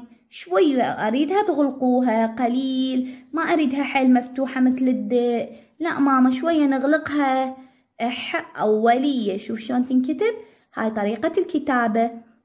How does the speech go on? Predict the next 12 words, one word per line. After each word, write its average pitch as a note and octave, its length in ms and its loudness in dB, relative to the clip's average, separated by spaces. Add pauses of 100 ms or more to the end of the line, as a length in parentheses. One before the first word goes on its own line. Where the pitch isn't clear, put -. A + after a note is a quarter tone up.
(160)
إح B3+ 540 -2
أولية، A3+ 920 0 (400)
إح A3+ 580 -6
أولية، G3+ 920 -2 (420)
إح - 600 -4
أولية، G3+ 960 0 (440)
إح A3+ 560 -6
أولية. G#3+ 920 0 (320)
تعلمنا G#3+ 400 0
اليوم B3+ 500 2 (140)
إح - 300 -8
آخرية، A3+ 800 -2